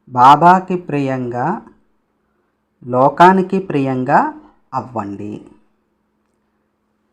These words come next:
ప్రభు ప్రియులే లోక ప్రియులు అని బాబా స్లోగన్ చెప్తారు కదా. మనం ఎంతెంత బాబాకి ప్రియంగా అయిపోతూ ఉంటామో,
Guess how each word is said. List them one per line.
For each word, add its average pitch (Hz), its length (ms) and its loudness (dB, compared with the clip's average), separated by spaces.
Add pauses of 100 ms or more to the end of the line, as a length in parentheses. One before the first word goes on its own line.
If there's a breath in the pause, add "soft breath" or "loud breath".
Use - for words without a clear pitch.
(500)
ప్రభు 135 280 -2
ప్రియులే 160 760 -2 (760)
లోక 135 320 0
ప్రియులు 135 680 -4 (840)
అని 139 160 -4
బాబా 127 300 0
స్లోగన్ 135 460 -6
చెప్తారు - 460 -10
కదా. 117 340 -10 (1700)
మనం 165 280 4
ఎంతెంత 165 600 -2
బాబాకి 165 640 2
ప్రియంగా 143 560 -2
అయిపోతూ 127 480 -4
ఉంటామో, 120 680 -8